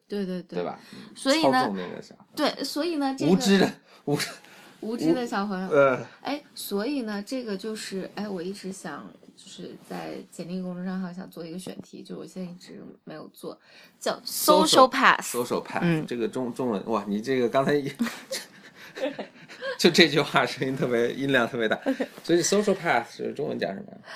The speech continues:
Speaker 1: 我，我不知道中文叫什么。
Speaker 2: 嗯。
Speaker 1: 然后但 Social Pass 它
Speaker 2: 反社会有点。
Speaker 1: 它不是反社会。
Speaker 2: 社会，嗯，
Speaker 1: 反-
Speaker 2: 病态。
Speaker 1: 反-，它有两个相近的词，一个叫 anti-social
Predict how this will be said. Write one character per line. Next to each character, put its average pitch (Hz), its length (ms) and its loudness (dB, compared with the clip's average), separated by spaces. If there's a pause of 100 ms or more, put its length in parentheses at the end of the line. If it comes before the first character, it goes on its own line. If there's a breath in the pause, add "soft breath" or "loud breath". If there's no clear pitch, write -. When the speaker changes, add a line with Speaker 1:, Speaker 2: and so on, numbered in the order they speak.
(540 loud breath)
Speaker 1:
我， - 140 6
我 220 220 6
不 214 120 -2
知 262 100 2
道 320 160 8
中 214 160 2
文 180 140 2
叫 170 160 2
什 - 160 -10
么。 - 260 -6 (300)
Speaker 2:
嗯。 87 160 -6 (180 loud breath)
Speaker 1:
然 226 140 4
后 269 120 6
但 269 160 4
Social 269 320 4
Pass 247 480 -2
它 220 200 2
Speaker 2:
反 220 100 4
社 120 100 4
会 - 200 2
有 - 200 -4
点。 - 100 -20 (420 loud breath)
Speaker 1:
它 285 120 2
不 233 160 -2
是 262 80 -6
反 220 200 2
社 185 140 -6
会。 214 60 -6
Speaker 2:
社 - 240 4
会， 120 120 2 (180)
嗯， - 240 -10
Speaker 1:
反- 113 280 2
Speaker 2:
病 110 200 -2
态。 - 200 -14 (120)
Speaker 1:
反-， 208 400 4
它 302 280 4 (220)
有 247 140 6
两 196 200 6
个 180 160 0
相 247 240 2
近 254 80 2
的 208 100 -2
词， 202 220 0
一 202 60 0
个 214 60 -4
叫 214 120 2
anti-social 214 920 2